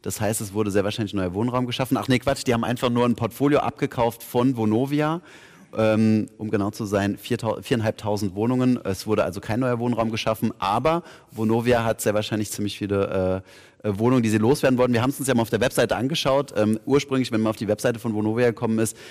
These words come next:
hat man erstmal so Mietwohnungen suchen können und dann irgendwie gab's so einen versteckten Button Verkauf.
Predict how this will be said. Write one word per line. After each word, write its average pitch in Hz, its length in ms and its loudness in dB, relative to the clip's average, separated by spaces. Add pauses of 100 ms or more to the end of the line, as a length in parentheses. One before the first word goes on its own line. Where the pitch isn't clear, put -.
(100)
hat 110 100 -4
man 104 140 0
erstmal 110 260 -2
so 98 80 -2
Mietwohnungen 143 580 0
suchen 143 280 -2
können 135 260 0
und 104 160 0
dann 104 220 2
irgendwie 107 240 0
gab's 98 160 0
so 117 80 -2
einen 98 60 -4
versteckten 101 440 -4
Button 101 240 -4
Verkauf. 117 580 -4